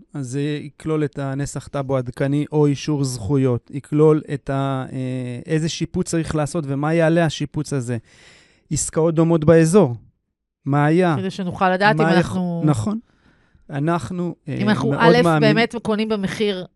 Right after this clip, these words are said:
Speaker 2: אה, שוק מתחת לשוק, כי אתה, דבר ראשון שאמרת לי כשנפגשנו והכנו את עצמנו ל-, לפרק הזה, זה שאתה מכוון את עצמך, כאילו,
Speaker 1: לנכסים
Speaker 2: אה, יש לך
Speaker 1: מתחת
Speaker 2: הרבה
Speaker 1: למחיר
Speaker 2: ערך
Speaker 1: השוק,
Speaker 2: מוסף, כן, יש לך
Speaker 1: נכון.
Speaker 2: הרבה ערך מוסף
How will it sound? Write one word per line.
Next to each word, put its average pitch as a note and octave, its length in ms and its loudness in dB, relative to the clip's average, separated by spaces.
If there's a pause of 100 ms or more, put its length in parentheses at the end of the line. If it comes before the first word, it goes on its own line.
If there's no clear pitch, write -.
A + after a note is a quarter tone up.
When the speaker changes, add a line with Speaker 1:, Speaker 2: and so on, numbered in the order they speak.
(100)
Speaker 2:
אה, E3+ 200 -4
שוק A#3 320 -4
מתחת G3 460 0
לשוק, F#3+ 280 -4
כי G3 60 -2
אתה, F#3+ 300 2 (380)
דבר F#3 120 0
ראשון G#3+ 280 -2
שאמרת G3+ 460 -2
לי F#3+ 160 0
כשנפגשנו F3 680 -4
והכנו F3+ 360 -2
את G3 100 -14
עצמנו E3+ 420 -6
ל-, D3+ 320 -2 (440)
לפרק C4+ 400 2
הזה, G#3+ 200 2
זה F#3+ 160 -2
שאתה F3 460 -2
מכוון G#3+ 420 -2
את C#4+ 100 -6
עצמך, F#3+ 400 -4 (680)
כאילו, F#3+ 240 2
Speaker 1:
לנכסים D3+ 400 6
Speaker 2:
אה, - 40 10
יש F3 120 4
לך - 60 6
Speaker 1:
מתחת C4 220 8
Speaker 2:
הרבה D#4 160 8
Speaker 1:
למחיר F4 160 8
Speaker 2:
ערך - 100 8
Speaker 1:
השוק, C#4 160 4
Speaker 2:
מוסף, A3 280 4
כן, E4+ 100 -2
יש - 80 2
לך - 80 0
Speaker 1:
נכון. - 120 4
Speaker 2:
הרבה B3 160 2
ערך F#4 160 0
מוסף C#4+ 220 -2